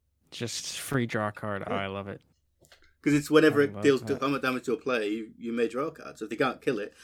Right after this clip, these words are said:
Speaker 2: you, by, by the way that ninjutsu is worded, it must therefore, unless you fog it, you know, do combat damage to a player.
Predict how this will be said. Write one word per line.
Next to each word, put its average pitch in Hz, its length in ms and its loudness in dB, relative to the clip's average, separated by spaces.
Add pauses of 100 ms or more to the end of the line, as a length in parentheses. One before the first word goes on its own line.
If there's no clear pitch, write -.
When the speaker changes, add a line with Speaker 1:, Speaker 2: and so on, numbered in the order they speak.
(160)
Speaker 2:
you, 120 340 -2 (640)
by, 143 380 2 (460)
by 135 180 0
the 131 120 2
way 127 300 0
that 117 200 -2
ninjutsu 120 400 -6
is 113 120 -10
worded, 107 520 -4
it 127 160 -4
must 117 480 -6
therefore, 113 640 -6 (160)
unless 107 240 -10
you 104 40 -14
fog 117 280 -4
it, - 160 -10 (400)
you 101 100 -6
know, 98 220 -8 (260)
do 117 220 -2
combat 135 320 -6
damage 98 260 -10
to - 60 -8
a - 20 -14
player. - 220 -8